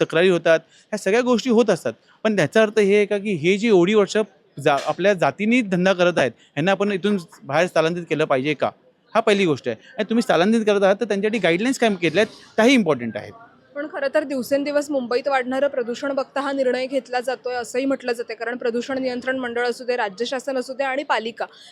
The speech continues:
Speaker 2: एकत्र येऊन या सगळ्यावरती कामं करतायत.
Speaker 1: मॅडम, आता एक गोष्ट अशी आहे की आज पोल्युशन कंट्रोल बोर्डने स्वतः ह्यांना ग्रीन कॅटेगरी सर्टिफिकेट दिलेलं आहे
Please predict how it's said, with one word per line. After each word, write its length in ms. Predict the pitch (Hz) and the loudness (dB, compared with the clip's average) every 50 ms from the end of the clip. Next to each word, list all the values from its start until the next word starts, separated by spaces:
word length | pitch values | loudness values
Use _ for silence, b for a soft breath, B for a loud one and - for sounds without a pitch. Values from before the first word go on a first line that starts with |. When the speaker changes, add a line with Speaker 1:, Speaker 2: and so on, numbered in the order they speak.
| B B | B B
Speaker 2:
एकत्र 320 | 233 226 - 302 - 339 | -4 0 0 0 0 0
येऊन 280 | 339 339 330 330 320 330 | -2 0 -2 -2 0 0
या 100 | 311 302 | 0 0
सगळ्यावरती 500 | 302 311 247 247 254 262 262 247 240 269 | 0 -2 0 0 0 0 0 -4 -4 -6
कामं 260 | 247 247 220 208 208 | -6 -6 -6 -6 -8
करतायत. 340 | 196 - 190 - _ - - _ _ b b b b b _ | -12 -14 -16 -16 _ -20 -20 _ _ b b b b b _
Speaker 1:
मॅडम, 120 | 151 160 170 | 0 2 2
आता 160 | 165 147 180 | 2 4 2
एक 120 | 175 165 165 | 2 2 2
गोष्ट 200 | 165 165 151 175 | -2 0 2 0
अशी 280 | 160 139 - - 165 | 0 0 0 2 2
आहे 220 | 143 120 117 120 143 180 190 - b b b _ | 2 2 2 -2 -4 -6 -10 -16 b b b _
की 60 | - 175 | 2 2
आज 120 | 170 165 | 2 4
पोल्युशन 380 | - 160 151 160 156 185 190 185 | 4 2 2 4 2 2 2 2
कंट्रोल 220 | 175 170 175 180 | 0 0 0 2
बोर्डने 220 | 175 175 175 180 | 2 2 2 2
स्वतः 200 | 175 - 151 - | 0 -2 2 2
ह्यांना 180 | 175 175 185 185 | 2 2 2 0
ग्रीन 200 | 165 160 175 175 | 0 0 0 0
कॅटेगरी 320 | 170 165 165 165 165 170 | 2 2 0 0 0 -2
सर्टिफिकेट 380 | 156 170 160 165 156 156 160 160 | -2 -2 -4 -2 -4 -4 -4 -2
दिलेलं 300 | 151 151 147 151 151 147 | -2 0 0 0 0 0
आहे 140 | 135 135 | -2 -2